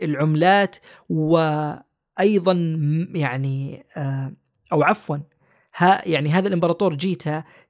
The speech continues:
كان ممنوع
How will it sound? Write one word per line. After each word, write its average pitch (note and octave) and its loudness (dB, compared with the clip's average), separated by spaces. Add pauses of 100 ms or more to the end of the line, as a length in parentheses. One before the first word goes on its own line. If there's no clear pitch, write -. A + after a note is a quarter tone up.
(100)
كان F#3 2 (1080)
ممنوع E3+ 4